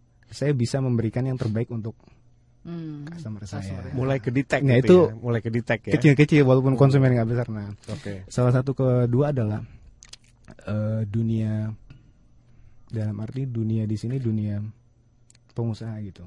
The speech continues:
Speaker 2: Mhm.
Speaker 1: Dalam arti, eh, di situ, maaf ya, saya juga dari sisi,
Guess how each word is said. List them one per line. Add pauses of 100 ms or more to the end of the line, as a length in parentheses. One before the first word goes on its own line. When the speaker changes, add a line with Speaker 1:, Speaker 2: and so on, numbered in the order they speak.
(120)
Speaker 2:
Mhm. (340)
Speaker 1:
Dalam
arti,
eh, (120)
di
situ, (680)
maaf
ya,
saya
juga (540)
dari
sisi,